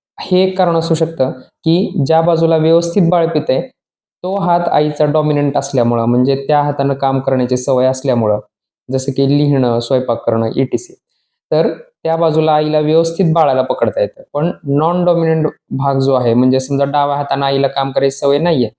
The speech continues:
तर मग डाव्या बाजूला आईला बाळाला व्यवस्थित पकडता येत नाही आणि त्यामुळे काय होतं, लॅचिंग नीट होत नाही आणि दूध येत नाही त्यामुळं असताना सुद्धा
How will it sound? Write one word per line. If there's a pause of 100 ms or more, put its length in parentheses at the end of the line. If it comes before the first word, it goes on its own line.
(340)
तर
मग
डाव्या
बाजूला (360)
आईला
बाळाला
व्यवस्थित (140)
पकडता
येत
नाही
आणि
त्यामुळे
काय
होतं,
लॅचिंग
नीट
होत
नाही (160)
आणि
दूध
येत
नाही
त्यामुळं (220)
असताना
सुद्धा